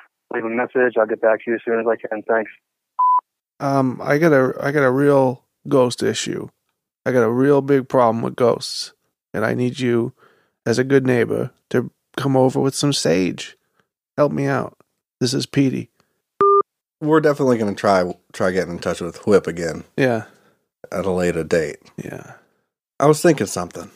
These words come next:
Speaker 2: What's that?
Speaker 3: It's a new segment.
Speaker 2: What's that?
Speaker 3: It's called Cold Call.
Speaker 2: Cold Call?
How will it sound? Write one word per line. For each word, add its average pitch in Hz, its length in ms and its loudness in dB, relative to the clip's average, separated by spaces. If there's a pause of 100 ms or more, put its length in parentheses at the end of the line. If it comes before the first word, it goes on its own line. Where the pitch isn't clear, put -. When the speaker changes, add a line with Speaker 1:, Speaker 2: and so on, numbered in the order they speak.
(260)
Speaker 2:
What's 131 240 2
that? 131 320 2 (720)
Speaker 3:
It's 123 200 -2
a 120 40 0
new 123 140 4
segment. 110 420 2 (480)
Speaker 2:
What's 131 180 -6
that? 139 240 0 (500)
Speaker 3:
It's 107 140 -12
called 92 400 -4 (440)
Cold 113 280 4
Call. 98 600 -8 (500)
Speaker 2:
Cold 135 260 0
Call? 160 340 -2